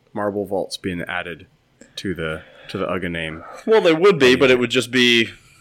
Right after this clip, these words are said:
Speaker 2: you know, for the, for the wolves or whatever we would be, you know, and we
Speaker 1: The
Speaker 2: would
Speaker 1: Red
Speaker 2: get a
Speaker 1: Wolves of, of southern or northern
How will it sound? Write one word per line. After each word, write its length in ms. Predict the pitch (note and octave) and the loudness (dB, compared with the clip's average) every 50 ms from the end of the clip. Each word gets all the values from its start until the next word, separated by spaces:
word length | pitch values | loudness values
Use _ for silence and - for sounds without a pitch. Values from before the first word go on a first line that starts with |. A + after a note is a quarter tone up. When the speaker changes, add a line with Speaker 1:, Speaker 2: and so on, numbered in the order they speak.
| _ - - _ | _ -20 -20 _
Speaker 2:
you 120 | - C#3+ C#3 | -2 0 2
know, 160 | A#2+ G#2 G2+ | 2 2 0
for 240 | G2+ - - A#2+ A#2 | 0 -2 0 0 2
the, 260 | G#2 A2+ G#2+ G2+ F#2+ - _ _ _ _ _ - - | 4 4 2 2 0 -6 _ _ _ _ _ -20 -20
for 200 | - - C3 A#2+ | -4 -2 0 2
the 180 | A2+ A2 G#2 F#2+ - _ _ _ _ _ _ _ | 2 0 0 -2 -10 _ _ _ _ _ _ _
wolves 960 | G#2 A2 F#2+ - - G2+ A2 A#2+ C#3 C#3+ B2 - - - - - - - - _ _ A2+ A#2+ - - | -6 -6 -6 -6 -8 -2 2 4 6 6 4 4 0 -4 -4 -4 -6 -10 -18 _ _ -14 -14 -10 -8
or 120 | - G#2 | -6 -4
whatever 500 | G2+ G2+ G2+ F#2+ F#2+ F#2 - - F2 - - | 0 0 0 2 2 0 0 -2 -4 -4 -2
we 180 | A#2 A#2 A2+ G#2+ | 0 2 4 4
would 180 | G#2 G2+ F#2+ | 4 2 2
be, 80 | F#2 G2+ - | 0 0 0
you 160 | B2 A#2 A2+ A2+ | 0 0 0 2
know, 240 | A2 B2+ C#3 B2 G#2+ | 2 4 4 4 4
and 100 | G#2+ A2+ | 4 4
we 80 | B2+ C#3+ | 4 4
Speaker 1:
The 40 | D3+ | 6
Speaker 2:
would 80 | C#3+ A#2+ | 6 4
Speaker 1:
Red 80 | A2+ B2+ | 6 4
Speaker 2:
get 120 | B2+ A2+ | 6 6
a 60 | A#2 A2+ | 6 4
Speaker 1:
Wolves 220 | A#2 B2 A#2+ - | 2 0 -2 -4
of, 280 | A#2+ G#2+ G2+ G2+ - - | -4 -4 -4 -8 -12 -8
of 280 | - A2 G#2 F2+ F#2+ G#2 A#2 - C3 | -6 -4 -4 -4 -6 -10 -12 -12 -10
southern 640 | - - - - - - B2+ B2 G#2 A#2+ A2+ G#2+ G#2 | -8 -6 -6 -6 -4 -4 -4 -4 -2 -4 -4 -4 -4
or 80 | G#2 G#2 | -4 -4
northern 360 | G#2 G#2 G2+ A2 G#2 G#2+ | -4 -4 -4 -4 -4 -4